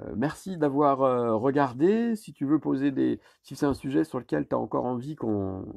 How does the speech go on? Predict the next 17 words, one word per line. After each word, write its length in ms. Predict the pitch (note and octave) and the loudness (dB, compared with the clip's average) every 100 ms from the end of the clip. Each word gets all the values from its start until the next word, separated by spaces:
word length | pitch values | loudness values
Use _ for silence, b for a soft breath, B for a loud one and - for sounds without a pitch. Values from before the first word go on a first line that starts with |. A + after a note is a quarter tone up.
| G#2+ | -10
qu'on 160 | A2+ A2+ | -6 -2
avance, 400 | G#2+ A#2+ B2 - | -2 -2 -4 -6
eh 60 | |
ben, 160 | G2 F#2 b b _ | -6 -6 b b _
pose 220 | D3+ F3+ | -2 -2
des 100 | C#3+ | -2
questions. 480 | - G2 - C#3 A#3 | -4 -6 -2 -2 -2
Je 100 | D#3 | -6
répondrai 400 | A2+ G#2 G2+ G2 | -6 -6 -4 -2
plus, 340 | G#2 - A2+ G#2+ | -4 -6 -2 0
euh, 200 | F#2 F#2+ F#2+ | 0 -4 -6
en 140 | F2+ | -4
live 240 | A2 A2+ G2 | -2 -2 -4
là 120 | G2 | -6
parce 160 | G2 - | -8 -8
que, 220 | F#2+ F2 | -8 -6
bah, 240 | E2+ E2 | -8 -10